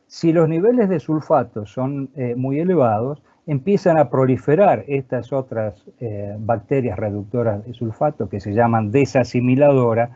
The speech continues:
que lo usan en la cadena respiratorias y básicamente lo, lo eliminan al, al medio ruminal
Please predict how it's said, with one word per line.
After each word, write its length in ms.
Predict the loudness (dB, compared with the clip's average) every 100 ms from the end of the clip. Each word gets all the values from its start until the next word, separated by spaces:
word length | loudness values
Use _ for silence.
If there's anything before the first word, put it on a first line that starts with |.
| -16 -20 _
que 140 | 0 4
lo 160 | 6 6
usan 520 | 4 0 -2 -4 -2
en 120 | -6
la 100 | -6
cadena 440 | -6 -4 -2 0 -2
respiratorias 1080 | -2 -4 -4 -2 -2 -2 -4 -2 -6 -8 -4
y 120 | -2
básicamente 1040 | 0 0 2 2 2 0 0 0 -2 -2 -6 _ _ -6
lo, 840 | 0 2 2 2 2 0 -2 -4 -10 -12 -2
lo 260 | 2 4
eliminan 880 | 4 2 2 4 4 2 -2 -10 -14 -18 _ _ _ -4
al, 680 | 0 0 -2 -4 -6 -8 -6
al 240 | -4 -2
medio 400 | 0 0 2 2
ruminal 640 | 2 0 0 2 2 0